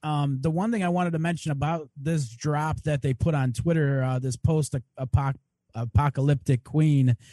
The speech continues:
she says, "Is this the beginning of depro-, programming the masses? Simply telling them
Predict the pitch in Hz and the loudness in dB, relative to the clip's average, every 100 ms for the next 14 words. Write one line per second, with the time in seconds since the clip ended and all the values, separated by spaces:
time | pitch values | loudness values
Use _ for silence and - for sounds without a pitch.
0 | - _ - - 196 180 190 165 151 147 | -20 _ -8 0 0 2 2 2 2 0
1 | 127 - _ _ _ 165 151 135 202 - | -4 -10 _ _ _ -2 0 2 2 2
2 | 226 165 156 147 175 180 151 143 165 - | 0 2 0 0 0 0 0 0 0 2
3 | 175 170 156 - - 165 170 160 160 156 | 2 2 0 -4 -2 0 0 -2 -2 -2
4 | 151 131 127 156 175 - 127 110 107 - | -2 -2 -2 -2 -2 -4 -4 -6 -6 -2
5 | 175 196 180 - 202 220 175 143 135 147 | -2 0 -2 -2 -2 0 2 2 2 0